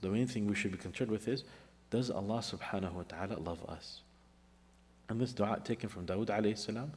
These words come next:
is not just about seeking Allah's love, but also the love of those whom He loves, because they must be righteous people,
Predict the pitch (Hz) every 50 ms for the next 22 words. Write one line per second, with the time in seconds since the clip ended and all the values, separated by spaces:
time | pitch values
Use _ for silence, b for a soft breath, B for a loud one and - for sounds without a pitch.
0 | B B B B B B B B B B B B B - - - 104 95 104 123
1 | 107 90 107 104 113 104 - - 107 87 92 95 95 95 - - - - - -
2 | - - - - - - - - - - - - - - - - 123 120 127 113
3 | 104 85 80 92 92 98 104 107 101 101 92 95 101 123 165 - - - - -
4 | - - 90 92 - - 101 107 104 - - 110 113 123 135 - B B B B
5 | B B B B B B - - - 98 98 107 110 110 104 104 95 95 98 101
6 | 101 101 98 101 101 95 90 107 104 92 98 101 95 87 92 92 98 104 - -
7 | - - - - - B B B B B B B B B B B B B - -
8 | - 87 - 104 92 98 98 92 95 95 95 95 95 98 98 98 - - 101 98
9 | 107 113 107 - - - - - 104 98 - - - 135 156